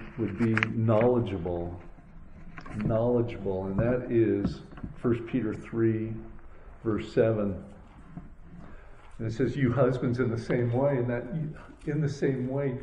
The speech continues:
goes back to the previous chapter, First Peter two twenty-two. The same way is how Christ loved, how, how Christ knew.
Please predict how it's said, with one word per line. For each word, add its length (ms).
goes 240
back 560
to 380
the 120
previous 580
chapter, 840
First 320
Peter 720
two 280
twenty-two. 1300
The 100
same 440
way 440
is 180
how 280
Christ 640
loved, 640
how, 340
how 320
Christ 680
knew. 600